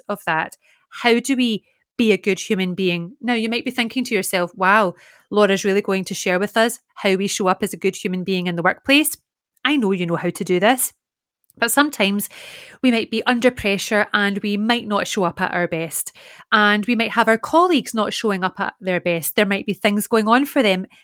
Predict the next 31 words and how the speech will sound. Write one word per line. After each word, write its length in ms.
inside 420
work 300
or 180
outside 440
of 120
work. 320
So 220
it's 160
an 100
opportunity 800
for 260
us 200
to 140
demonstrate 880
great 380
practices 640
and 120
great 300
behaviours 920
in 140
order 500
to 160
continually 520
show 280
up 180
and 220
be 160
that 260
great 260
human 300
being. 440